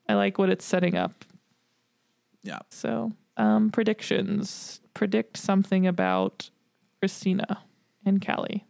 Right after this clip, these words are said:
Speaker 2: Christina and Callie are gonna have the apartment, and she's gonna walk in on Callie and Han having sex.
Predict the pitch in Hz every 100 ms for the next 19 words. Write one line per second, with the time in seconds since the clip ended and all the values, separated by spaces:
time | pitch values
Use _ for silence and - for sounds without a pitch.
0 | _ _ - - - 156 180 127 113 -
1 | 113 123 101 80 - 92 95 95 92 95
2 | 98 92 92 - _ _ _ _ _ -
3 | 101 101 92 87 85 82 82 85 _ _
4 | _ _ _ _ _ _ _ _ - -
5 | 101 - 95 - _ _ _ _ - 104
6 | 95 92 90 - - - 104 117 110 90
7 | 87 87 - 92 90 80 - - _ _
8 | _ - 95 92 92 - 95 82 90 92
9 | - 95 73 82 80 80 80 - _ _
10 | - - - 143 90 - - - -